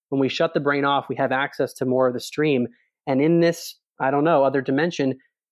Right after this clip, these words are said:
it's like the one mind is able to be activated and the sense of inter-, interconnectivity comes to the forefront. So as I've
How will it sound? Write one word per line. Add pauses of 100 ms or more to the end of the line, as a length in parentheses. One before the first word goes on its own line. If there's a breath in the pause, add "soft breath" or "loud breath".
(100)
it's
like
the
one
mind
is
able
to
be
activated
and
the
sense
of
inter-, (100)
interconnectivity
comes (200)
to
the
forefront. (760)
So
as
I've